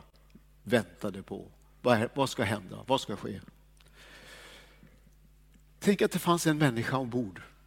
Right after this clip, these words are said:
som var en bönens man. Paulus, han kände Gud. Och han bad naturligtvis i den här situationen. Och Paulus, hans böner blev hörda.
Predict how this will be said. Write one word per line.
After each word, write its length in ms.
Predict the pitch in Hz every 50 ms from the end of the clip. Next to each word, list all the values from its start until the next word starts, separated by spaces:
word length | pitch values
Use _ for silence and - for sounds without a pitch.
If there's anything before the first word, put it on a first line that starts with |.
| _ -
som 160 | - 127 120
var 100 | 120 123
en 100 | 123 120
bönens 420 | 110 123 120 120 113 113 101 -
man. 280 | 110 98 101 104 95 - - - _ _ _ _ _ _ _ _ _ _ _ - - -
Paulus, 600 | - 131 131 131 131 113 - 190 - - - - - - _ _ - _ _ _
han 180 | - 127 120
kände 400 | 117 - - 120 104 101 95 113
Gud. 360 | 101 101 104 104 92 85 - - _ _ _ - - - _ _
Och 120 | - 104 104
han 200 | 131 131 117 95 -
bad 400 | 131 135 151 160 160 151 139 135
naturligtvis 960 | 135 135 131 - - 135 135 127 120 117 101 - 110 107 101 - - - - -
i 100 | - 131
den 180 | 110 120 117 107
här 100 | 110 104
situationen. 760 | - - 98 - - 98 - - 95 85 87 90 90 87 - - - - - - - - - - - - _
Och 380 | 185 165 160 - - - - - - _ _ - -
Paulus, 840 | - 160 175 180 190 185 180 190 180 - - - - - - - - - - - - - - - _ _ _ - _ - - -
hans 260 | - 165 175 156 139
böner 400 | 160 180 180 170 143 151 180 175
blev 200 | 151 156 156 135
hörda. 440 | 139 156 160 143 139 170 151 135